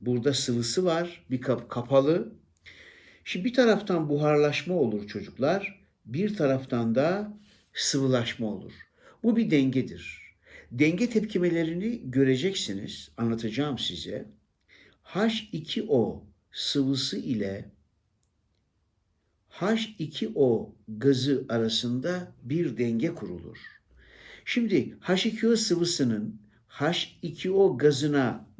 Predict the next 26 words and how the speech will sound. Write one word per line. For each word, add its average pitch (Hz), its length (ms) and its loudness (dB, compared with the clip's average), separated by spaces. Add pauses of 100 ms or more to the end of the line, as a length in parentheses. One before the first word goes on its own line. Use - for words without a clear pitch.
dönüşme 147 540 2
hızı 131 360 0
ile 95 560 -6 (600)
H 196 400 -2
iki 214 260 -6
O 220 280 8
gazının 123 640 0 (380)
H 160 380 -2
iki 180 240 -8
O 214 160 6
sıvısına 156 840 2
dönüşme 156 500 0
hızı 131 600 2 (160)
eşit 170 440 2
olursa 220 800 2 (320)
denge 139 440 4
kurulur. 101 420 -10 (400)
Bakın 196 360 0
buna 190 340 2
R 170 240 4
bir 165 220 -4
diyelim, 95 440 -6
buna 143 300 2
R 143 120 4
iki 139 320 0
diyelim. 110 440 -6